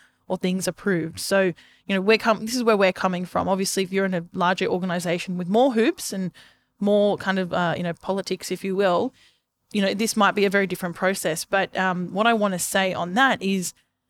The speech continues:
a leader or a, an entrepreneur,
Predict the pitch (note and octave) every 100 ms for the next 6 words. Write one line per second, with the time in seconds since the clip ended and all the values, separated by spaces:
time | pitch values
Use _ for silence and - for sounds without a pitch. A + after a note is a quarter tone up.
0 | _ G3 G#3 A#3 D#4 A#3+ A2+ A#3+ C#4+ _
1 | - F#3+ F#3 - F3+ - F3+ F3 B3 B3
2 | A3+ G3+ F3+ D#3+ A#3+